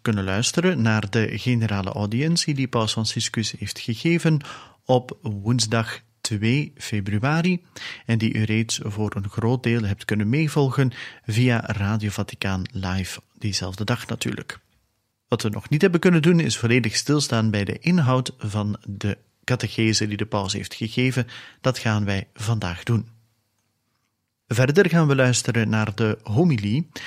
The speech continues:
die Paus Franciscus heeft gegeven op het moment dat hij de heilige mis heeft opgedragen in de Sint-Pietersbasiliek,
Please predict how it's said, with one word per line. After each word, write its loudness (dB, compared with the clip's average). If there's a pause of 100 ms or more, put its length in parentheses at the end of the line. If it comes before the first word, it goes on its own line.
(200)
die -2
Paus 0
Franciscus -2
heeft -4
gegeven 0 (280)
op 2
het 0
moment 4
dat 2
hij 2
de 0
heilige 2
mis 2
heeft -2
opgedragen 0 (240)
in 2
de 2
Sint-Pietersbasiliek, -2